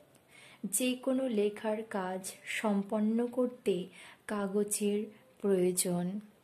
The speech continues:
অফিস আদালত, স্কুল কলেজ, দোকান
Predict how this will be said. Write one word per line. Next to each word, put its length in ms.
অফিস 380
আদালত, 580
স্কুল 440
কলেজ, 500
দোকান 520